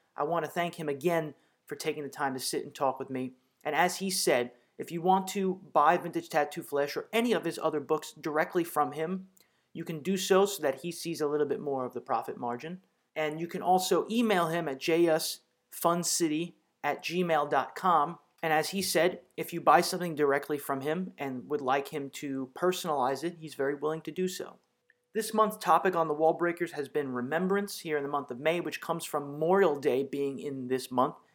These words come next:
And I thought this conversation with Jonathan, well, it fit that topic very well, but not only that, when we can remember where we've been, we can have a better idea of where we're going to go. And that, I think, as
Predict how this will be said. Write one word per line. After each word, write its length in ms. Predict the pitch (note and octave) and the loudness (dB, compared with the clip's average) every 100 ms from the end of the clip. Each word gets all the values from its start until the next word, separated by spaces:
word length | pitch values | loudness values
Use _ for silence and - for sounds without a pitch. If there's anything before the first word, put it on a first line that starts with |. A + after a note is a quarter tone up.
| _ _ - | _ _ -6
And 320 | D3 D3 C#3 - _ _ _ _ _ _ - | -6 -6 -10 -20 _ _ _ _ _ _ 4
I 80 | D#3+ | 6
thought 240 | G3 F#3+ | 8 8
this 160 | F#3+ F#3 | 6 4
conversation 560 | F#3 E3+ E3 E3+ E3+ | 2 2 0 -2 -2
with 80 | D3+ | -6
Jonathan, 640 | D3 D3+ D3+ D3+ D3+ C#3+ - _ _ _ _ _ _ _ - | 0 0 0 -2 -4 -6 -14 _ _ _ _ _ _ _ 4
well, 140 | F#3 | 6
it 100 | D#3+ | 6
fit 220 | - C#4+ | 2 2
that 200 | G3+ G3 | 2 2
topic 340 | - E3 F3+ - | 4 4 4 2
very 180 | E3+ | 2
well, 320 | D#3+ E3+ D#3+ C#3+ | 4 4 4 4
but 400 | C#3+ D#3 - _ - | 4 4 2 _ -2
not 200 | F#3 A#3+ | 4 6
only 240 | A3+ F#3 D3+ | 6 4 4
that, 360 | D3+ B2 - _ _ _ _ - | 4 2 -2 _ _ _ _ 0
when 200 | G3 G3 | 2 4
we 100 | A#3 | 4
can 180 | A#3 | 2
remember 440 | G3+ F3 G3 G3 E3+ | 0 2 2 4 2
where 320 | D#3 E3+ F3+ | 2 2 4
we've 260 | E3+ E3+ - | 2 2 0
been, 320 | C#3+ E3 F#3 _ _ _ _ _ _ - | -2 -2 -8 _ _ _ _ _ _ -10
we 100 | E3 | -6
can 160 | F3 | -4
have 160 | E3 E3 | -2 -2
a 60 | |
better 320 | - F3 F3 E3+ | 0 2 4 4
idea 380 | D3+ D3+ D#3+ | 4 2 -2
of 320 | - C3+ C3 A#2+ | -2 -2 -6 -4
where 260 | C#3+ C#3+ | -2 0
we're 120 | D3 | 0
going 280 | D3 D3+ D#3 | -2 -2 -4
to 100 | D#3 | -8
go. 400 | D3+ G#3 F3 G1+ - | 0 0 0 -4 -8
And 160 | D3 | 0
that, 200 | D#3+ D3+ | 4 4
I 120 | - D3 | 2 -2
think, 380 | D#3 D#3 - - | -4 -8 -10 -8
as 320 | D3 C3 - | -6 -6 -8